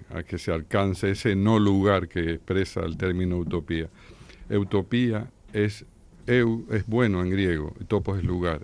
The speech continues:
es el lugar bueno, el lugar del bien, el lugar donde se bien. Lo decía Mónica antes, los niños y las niñas querían ir al cole porque ahí estaban bien,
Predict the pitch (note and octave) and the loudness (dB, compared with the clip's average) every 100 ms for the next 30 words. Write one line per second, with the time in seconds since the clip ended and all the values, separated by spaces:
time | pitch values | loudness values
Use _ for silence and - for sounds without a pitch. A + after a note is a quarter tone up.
0 | - A2 G#2 G#2 G#2 G#2 A2+ - - - | -4 -2 0 2 2 0 -6 -18 -20 -18
1 | - G2+ G2+ E2 D#2+ F#2 F#2+ G2+ G2 G2+ | -4 0 2 0 -2 -2 0 0 0 -2
2 | F#2 G#2 E2+ G2 G2 G2+ A#2+ B2 A2 A2 | 0 0 0 -2 -2 0 -2 -2 -2 -2
3 | A2+ G#2+ - - - - A2+ G2+ B2+ C3 | -2 -2 -6 -14 -20 2 2 4 2 0
4 | B2 A#2+ B2 B2 A2 F2+ E2 F#2 G#2+ G#2 | 0 0 -2 -2 -2 -2 -6 -2 0 2
5 | B2 C3 A#2 G2+ F#2+ G2 G2+ G#2 G#2 A2 | 2 2 2 2 0 2 2 0 0 0
6 | G2+ A2+ G#2+ G#2 G#2+ G#2 F#2 - G2 F2+ | 2 4 4 4 2 2 -2 -2 0 0
7 | F2 - - - A2 F#2+ F#2+ G2+ - G2+ | -4 -10 -20 -4 -2 0 0 -2 -4 -2
8 | G2 F#2 F#2 F#2+ G#2 D#2+ | 0 -2 -4 -2 0 0